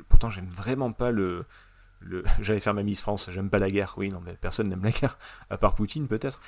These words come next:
Mais, euh, mais, mais j'aime pas les, les trucs de guerre, les jeux, les films, les, les, les romans, les, c'est, c'est pas du tout mon truc, les, les Band of Brothers et tout ça.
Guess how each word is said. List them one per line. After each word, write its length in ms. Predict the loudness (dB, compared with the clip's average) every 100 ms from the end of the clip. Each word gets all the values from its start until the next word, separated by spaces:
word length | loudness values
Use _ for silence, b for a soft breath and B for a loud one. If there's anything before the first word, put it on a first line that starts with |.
| B B
Mais, 280 | 0 4 6
euh, 680 | 6 4 4 2 2 0 -2
mais, 180 | 0 0
mais 120 | 2
j'aime 180 | 2 2
pas 120 | 4
les, 180 | 4 4
les 160 | 2 2
trucs 240 | 2 2
de 100 | 0
guerre, 220 | 0 0
les 80 | 0
jeux, 180 | -2 0
les 140 | 0
films, 520 | -4 -10 -8 -6 -4 -4
les, 200 | -4 -6
les, 160 | -8
les 140 | -8 -4
romans, 380 | -2 -2 0
les, 160 | -2 -4
c'est, 140 | -8
c'est 120 | -12 -6
pas 120 | -6
du 140 | -4
tout 120 | -4
mon 140 | -2 -2
truc, 280 | -2 -4 -2
les, 180 | -4
les 80 | -2
Band 200 | -2 0
of 140 | -2 -2
Brothers 480 | -4 -2 -2 -4
et 60 | -10
tout 120 | -12
ça. 200 | -12 -12